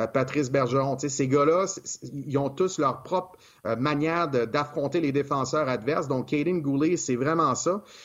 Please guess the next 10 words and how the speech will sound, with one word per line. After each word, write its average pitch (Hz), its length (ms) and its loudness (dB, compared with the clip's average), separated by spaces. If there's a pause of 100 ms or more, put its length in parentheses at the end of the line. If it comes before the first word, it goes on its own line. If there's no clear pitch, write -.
(160)
Puis, - 280 -6 (320)
le 135 160 2
piège, 196 540 0
c'est 143 100 -2
s'il 170 400 -6
demeurait 151 500 0
pas 185 220 0
au 131 100 0
moment 131 320 -2 (140)
présent. 101 500 -4